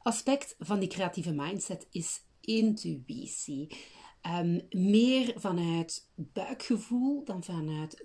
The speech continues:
de logica en het hoofd ageren en actie ondernemen. En tot slot het vertrouwen. Het leven niet vanuit angst, maar telkens vanuit vertrouwen dat het goede,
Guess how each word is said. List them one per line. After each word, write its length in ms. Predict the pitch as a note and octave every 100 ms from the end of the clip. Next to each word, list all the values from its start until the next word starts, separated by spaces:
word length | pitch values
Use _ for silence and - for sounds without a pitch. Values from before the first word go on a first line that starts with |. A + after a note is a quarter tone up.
| D3+
de 220 | E3 D#3+
logica 540 | D#3 G3+ G#3+ C4 B3 -
en 100 | E3
het 120 | D#3+
hoofd 760 | - - F#3 C#4 - - - -
ageren 760 | F3+ D#3+ F#3 A#3 A#3+ B3+ A#3+
en 280 | F#3 F3 - _
actie 400 | G#3+ G#3+ - A#3
ondernemen. 600 | B3 B3 A#3 B3+ D4 F4 - _ _ _ _ _ - -
En 200 | - A3+
tot 180 | G#3 -
slot 360 | - G3+ - - - - -
het 300 | F3 E3+ - _
vertrouwen. 1160 | - D#3 - - - D#3 C#3+ D3 D3 C#3 C#3 - - - - -
Het 180 | G#3
leven 600 | F#3+ F#3+ G#3+ B3 A#3 A3
niet 140 | G#3+ A3
vanuit 340 | G#3+ D#3+ D3 -
angst, 460 | - G#3 A3 A3 -
maar 320 | - F3 E3+ -
telkens 540 | B3 E4 F4 A#3 -
vanuit 420 | - F3+ E3 C#3+ -
vertrouwen 800 | - - - F#3+ F#3+ G#3+ A3+ A#3+ - - -
dat 180 | F3+ E3+
het 160 | - -
goede, 720 | E3 - A#3 A#3+ B3+ A#3+ A#3+